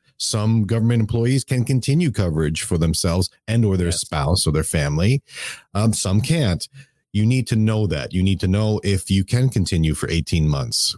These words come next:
Speaker 1: through cobra. You need to know what the cost is. And this is where it gets real, because you can't, you can't just look at your pay stub and say, "Oh, here's what I pay." You have to then ask, "If I leave employment,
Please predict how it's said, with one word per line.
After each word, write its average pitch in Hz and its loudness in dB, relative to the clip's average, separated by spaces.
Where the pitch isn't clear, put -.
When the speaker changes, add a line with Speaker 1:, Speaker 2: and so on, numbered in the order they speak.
Speaker 1:
through 78 0
cobra. - -4
You 101 0
need 113 0
to 104 0
know 104 0
what 98 0
the - -4
cost - -2
is. 104 0
And 95 2
this 139 0
is 143 -2
where 98 2
it 82 -4
gets - -2
real, 101 2
because 92 0
you 131 0
can't, 120 0
you 110 0
can't 151 0
just 139 0
look 117 0
at 98 0
your 85 2
pay 98 0
stub 82 0
and 78 0
say, 87 0
"Oh, 98 2
here's 92 2
what 76 -2
I 73 -2
pay." 104 -2
You 117 2
have 131 0
to 107 0
then 107 2
ask, 120 -2
"If 135 0
I 104 0
leave 117 2
employment, 107 0